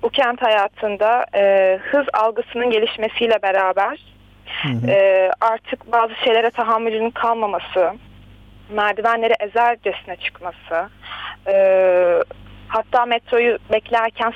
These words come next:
Speaker 1: sabrının kalmaması gibi şeylerle de bağdaştırabiliriz. Çünkü, e, metro, Marmara gibi ulaşım araçları benim hep çok dikkatimi çekmiştir bir kent eleştirisi olarak. E, böyle de yorumlayabiliriz. E,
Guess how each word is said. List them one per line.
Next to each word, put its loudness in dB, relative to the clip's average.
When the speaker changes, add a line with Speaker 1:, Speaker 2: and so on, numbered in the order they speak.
Speaker 1:
sabrının -2
kalmaması -4
gibi -4
şeylerle 0
de 0
bağdaştırabiliriz. -2
Çünkü, -2
e, 2
metro, -2
Marmara 0
gibi -4
ulaşım -4
araçları -2
benim 2
hep -2
çok -6
dikkatimi -4
çekmiştir -4
bir 0
kent -2
eleştirisi 0
olarak. 0
E, 2
böyle 2
de -2
yorumlayabiliriz. 0
E, 2